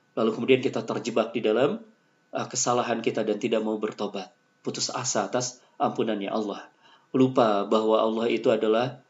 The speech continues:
uh, Al-Afu, yang bukan hanya mengampuni, tapi menghapuskan dosa-dosa kita.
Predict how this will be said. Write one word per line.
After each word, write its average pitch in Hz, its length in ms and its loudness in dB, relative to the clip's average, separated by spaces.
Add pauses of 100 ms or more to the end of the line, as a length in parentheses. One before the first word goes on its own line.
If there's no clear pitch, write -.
(320)
uh, 104 1040 -2
Al-Afu, 123 640 0 (560)
yang 107 160 2
bukan 127 240 2
hanya 131 240 2
mengampuni, 120 640 2
tapi 131 240 2
menghapuskan 127 640 -2
dosa-dosa 104 480 -4
kita. 104 320 -6